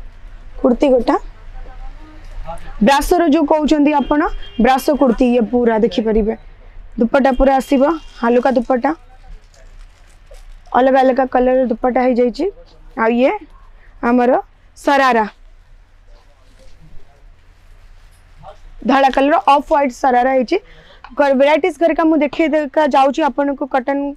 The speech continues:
ମାନେ, କୁର୍ତ୍ତୀ ଘରିକାର ଡିଜାଇନ। ରାଉଣ୍ଡରେ ଦେଖଉଛି ଏଇଖିଣା ମୁଁ। ରାଉଣ୍ଡରେ, କଟ୍ରେ ଦେଖନ୍ତୁ। ସାଇଡ୍ରେ ଆସିଯିବ ତ ପୁରା ରାଉଣ୍ଡରେ, ତା ଦେହରେ କଟ୍ ଆସିଗଲା ଇଏ ସାଇଡ୍ରେ।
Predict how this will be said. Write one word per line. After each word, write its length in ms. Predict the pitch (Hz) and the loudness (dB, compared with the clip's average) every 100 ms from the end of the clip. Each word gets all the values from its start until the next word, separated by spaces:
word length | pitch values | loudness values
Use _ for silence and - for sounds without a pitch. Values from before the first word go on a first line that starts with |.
| - | -4
ମାନେ, 220 | 247 269 | -2 -4
କୁର୍ତ୍ତୀ 360 | - 254 302 294 | -4 -6 -2 0
ଘରିକାର 420 | 269 254 262 254 | 0 0 0 0
ଡିଜାଇନ। 480 | 247 220 254 247 349 - - - 233 | 0 -2 -4 -4 -6 -10 -20 -12 -2
ରାଉଣ୍ଡରେ 460 | 247 277 311 311 | 0 0 -4 -4
ଦେଖଉଛି 420 | 269 - 285 269 | -4 -4 -4 -4
ଏଇଖିଣା 240 | 262 254 247 | -6 -4 -2
ମୁଁ। 160 | 269 392 - _ _ _ - - - - - _ - _ - - - - _ - - - - - - - - - - - - - 247 | -2 -4 -14 _ _ _ -20 -20 -20 -20 -20 _ -20 _ -20 -20 -20 -20 _ -20 -20 -20 -20 -20 -20 -20 -20 -20 -20 -20 -20 -8 -2
ରାଉଣ୍ଡରେ, 400 | 240 294 311 - - - 302 | 0 2 0 -2 -8 -8 -2
କଟ୍ରେ 380 | 269 - 254 214 - - - 254 | -2 -2 -6 -6 -12 -20 -18 -10
ଦେଖନ୍ତୁ। 340 | 233 220 208 - - - - - - | -8 -8 -10 -16 -20 -20 -20 -20 -20
ସାଇଡ୍ରେ 400 | - 262 269 311 - - - - - - - | -4 0 2 0 -2 -20 -20 -20 -20 -20 -4
ଆସିଯିବ 480 | 254 - 339 320 359 | -4 2 2 4 2
ତ 80 | 359 | 0
ପୁରା 300 | 294 330 330 | 2 2 4
ରାଉଣ୍ଡରେ, 460 | 311 294 294 311 403 - - - | 2 2 2 0 -2 -8 -20 -4
ତା 140 | 254 | -2
ଦେହରେ 180 | 254 339 - _ _ - | 0 -2 -4 _ _ -4
କଟ୍ 200 | 262 254 | -4 -2
ଆସିଗଲା 420 | 226 240 220 220 | -8 -6 -4 -4
ଇଏ 140 | 220 | -4
ସାଇଡ୍ରେ। 360 | 214 226 208 | -6 -8 -12